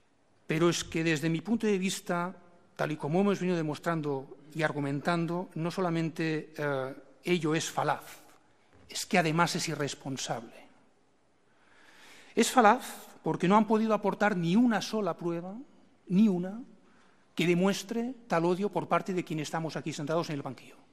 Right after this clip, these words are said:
Ni una, cero, cero. Pero es que además, si escucharan alguna vez, si tuvieran el detalle de empatizar con los dos millones de personas que llevan años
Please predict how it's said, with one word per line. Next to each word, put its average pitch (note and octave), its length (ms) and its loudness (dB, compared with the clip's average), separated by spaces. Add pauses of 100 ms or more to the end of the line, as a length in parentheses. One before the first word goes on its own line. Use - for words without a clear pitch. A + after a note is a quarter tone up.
(180)
Ni G#3 120 6
una, B2 240 -4 (120)
cero, - 200 -10 (640)
cero. - 200 -10 (1800)
Pero F3 160 6
es E3+ 100 6
que C4+ 100 6
además, G#3 640 2
si - 240 0
escucharan E3 1000 0 (540)
alguna D3+ 280 -4
vez, - 600 -4 (1160)
si - 180 -12
tuvieran A3 300 2
el A3 60 4
detalle G3+ 300 2
de F#3+ 100 4
empatizar F3 640 0
con F#3+ 120 0
los D3+ 160 -2
dos A#3+ 160 2
millones A3 340 0
de E3+ 60 -4
personas F#3+ 520 -2
que F3 80 -8
llevan F#3+ 260 -2
años G#3 640 -4